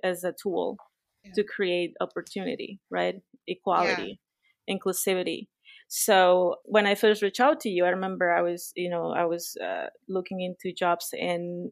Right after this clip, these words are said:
Speaker 1: social impact within tech,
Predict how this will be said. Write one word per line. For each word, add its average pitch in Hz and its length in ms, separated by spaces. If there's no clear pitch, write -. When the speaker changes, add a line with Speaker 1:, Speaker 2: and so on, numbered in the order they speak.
Speaker 1:
social 190 420
impact 165 480
within 165 580
tech, - 200